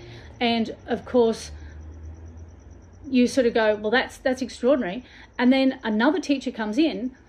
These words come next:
and when that other teacher comes in, they're not the same. They don't have the same skill set. They don't have the same personality.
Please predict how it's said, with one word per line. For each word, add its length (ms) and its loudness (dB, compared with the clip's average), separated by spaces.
and 80 -2
when 120 0
that 120 0
other 120 0
teacher 260 -4
comes 280 -8
in, 240 0
they're 120 4
not 220 0
the 60 -10
same. 360 -2
They 100 2
don't 180 -2
have 140 -2
the 60 0
same 220 0
skill 240 -4
set. 320 -6
They 60 -6
don't 160 4
have 140 0
the 60 -6
same 180 -2
personality. 800 -2